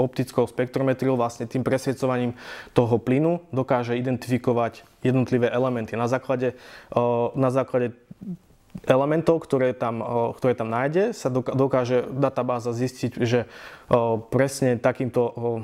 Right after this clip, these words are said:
takémuto zloženiu zod-, zodpovedá určitý typ materiálu.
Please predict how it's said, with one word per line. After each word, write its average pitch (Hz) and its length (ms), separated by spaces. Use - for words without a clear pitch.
takémuto 120 400
zloženiu 123 380
zod-, 117 240
zodpovedá 117 840
určitý 127 320
typ 120 240
materiálu. 117 640